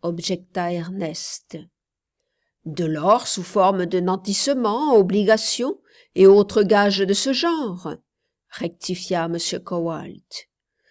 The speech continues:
Cette fois vous y êtes. Les États-Unis recevront du Brésil, en retour de leur excédent, des obligations et des garanties.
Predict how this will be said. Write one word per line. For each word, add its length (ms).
Cette 400
fois 320
vous 320
y 120
êtes. 440
Les 320
États-Unis 880
recevront 640
du 140
Brésil, 560
en 180
retour 540
de 100
leur 220
excédent, 680
des 180
obligations 880
et 120
des 160
garanties. 760